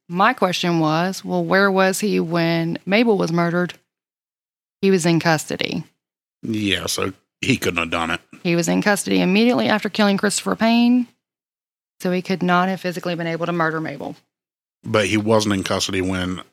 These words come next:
Speaker 2: Irene was murdered?
Speaker 1: No.
Speaker 2: Okay.
Speaker 1: He murdered, because Irene was murdered in December of ninety-eight, and then Christopher Payne was murdered in September of ninety-nine.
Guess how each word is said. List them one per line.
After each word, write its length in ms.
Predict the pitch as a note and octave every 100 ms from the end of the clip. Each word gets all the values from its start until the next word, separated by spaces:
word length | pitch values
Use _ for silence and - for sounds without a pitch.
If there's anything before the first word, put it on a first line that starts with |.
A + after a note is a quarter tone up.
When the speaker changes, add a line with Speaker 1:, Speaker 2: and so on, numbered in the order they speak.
| _ -
Speaker 2:
Irene 540 | G2+ F#2+ G#2 G2 F2+
was 300 | E2+ E2+ -
murdered? 460 | D#2 G2 E2 - - - _ -
Speaker 1:
No. 140 | F3+ - - _ _ _
Speaker 2:
Okay. 200 | - -
Speaker 1:
He 100 | -
murdered, 380 | F3+ F3 F#3+ F3+ - - - _ _
because 300 | - F3+ F3
Irene 580 | - F3 F3+ G#3 A#3 A#3+
was 200 | A3+ G3+
murdered 520 | G3+ F#3+ F#3 F#3 E3+ - _ _ _ _ _ _ _
in 120 | G3
December 500 | F3+ E3+ - F#3+ G3
of 140 | G3 F3+
ninety-eight, 680 | G3 F#3+ G3 - F#3 A3 - _ - _ _ _ _ _ _ _ _ _ _ _ _ _ _ -
and 240 | F#3 F3
then 360 | E3+ E3+ E3+ E3+ - _ _ -
Christopher 400 | A3 G3+ G3+ F3+
Payne 420 | E3+ F#3+ F#3 G3
was 140 | F#3+ F#3
murdered 320 | F3+ F3+ F3
in 100 | F3+
September 640 | E3+ - - - F#3 F#3 G3
of 220 | - E3+
ninety-nine. 1000 | F3+ E3+ F3 F3 F3 E3 E3 F#3+ A#3